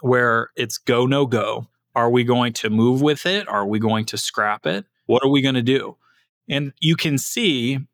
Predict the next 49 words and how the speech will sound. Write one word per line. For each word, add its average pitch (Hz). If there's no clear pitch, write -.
that 131
that 139
fork 156
in 143
the 131
road 120
would 143
have 131
led 131
to -
very 120
different 113
places. 135
We 135
have 165
the 160
outcome 139
that 120
we 113
know 113
about, 110
right? 117
Hindsight 120
twenty 110
twenty, 107
it 127
was 113
an 110
awesome 110
decision. 117
But 143
at 151
the 135
time, 156
it 127
may 131
not 127
have 113
seemed 107
so 110
obvious. 110
They 113
would 110
not 113
have 117
been 110
able 110
to -
see 107